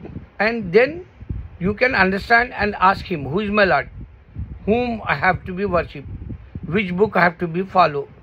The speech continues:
Which prophet I have to be follow?" Because prophets came for some, specially some land,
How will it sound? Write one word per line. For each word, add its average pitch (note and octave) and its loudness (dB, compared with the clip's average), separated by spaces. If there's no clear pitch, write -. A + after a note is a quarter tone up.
Which G3+ -4
prophet G3 4
I F3 4
have D#3 -2
to D#3+ -6
be F3 -4
follow?" F3 4
Because E3+ -2
prophets G3 4
came A#3 4
for G3 6
some, - 2
specially G#3 0
some F#3+ 2
land, D3+ 2